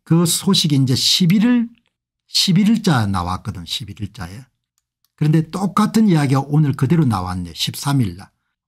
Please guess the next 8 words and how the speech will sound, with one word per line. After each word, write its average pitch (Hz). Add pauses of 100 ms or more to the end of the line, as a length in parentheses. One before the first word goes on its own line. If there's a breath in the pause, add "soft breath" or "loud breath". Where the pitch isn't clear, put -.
오픈 202
에이아이사뿐만 151
아니고 113 (400)
클로우드 196
모델을 123
여러분들 95
만든 95 (120)
엔스로픽사나 135